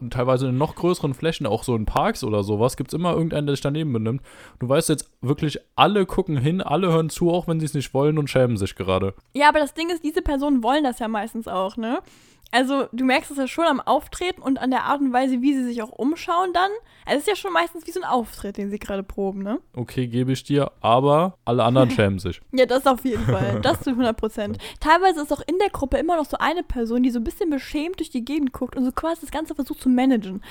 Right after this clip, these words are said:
Speaker 2: Aber es funktioniert nicht. Und dann bist du immer die Person, weißt du, wenn du von außen drauf schaust, du kannst diese Person auch sofort erkennen.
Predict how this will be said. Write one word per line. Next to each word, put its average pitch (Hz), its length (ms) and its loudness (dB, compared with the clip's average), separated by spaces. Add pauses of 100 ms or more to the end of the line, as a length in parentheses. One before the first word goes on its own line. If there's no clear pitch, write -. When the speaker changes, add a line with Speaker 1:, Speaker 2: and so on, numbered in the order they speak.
(100)
Speaker 2:
Aber 269 140 -2
es 277 100 -8
funktioniert 349 480 -4
nicht. 202 200 -10 (260)
Und 240 80 -2
dann 262 140 2
bist 339 160 -4
du 370 60 -2
immer 359 140 -2
die 339 80 -2
Person, 349 340 0 (160)
weißt 320 140 -4
du, 311 40 -6
wenn 349 100 -2
du 349 100 -4
von - 160 -10
außen 392 240 -4
drauf 311 320 -2
schaust, 247 260 -4 (100)
du 311 100 -6
kannst 427 340 -8
diese 370 260 -2
Person 339 300 -2
auch 330 80 -10
sofort 392 360 -6
erkennen. 294 380 -2